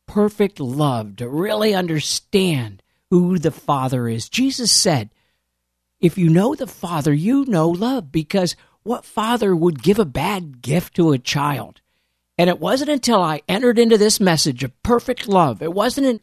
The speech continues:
until I entered into this, the understanding, not just in my head,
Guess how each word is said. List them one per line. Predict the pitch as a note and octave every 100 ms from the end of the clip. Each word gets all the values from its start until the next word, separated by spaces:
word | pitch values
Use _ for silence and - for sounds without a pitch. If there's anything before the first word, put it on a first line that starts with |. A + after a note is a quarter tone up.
| -
until | F#3 F#3
I | E3+ -
entered | G3 G#3 G3+
into | A3 A#3 G#3
this, | F#3 D3+ - - _ _ -
the | F3 D#3 -
understanding, | F3+ A#3 G#3 - - A3 C4 F#3+ C3+
not | E3+ B3+
just | C4+ D4+
in |
my | C4+ C4
head, | B3+ E3+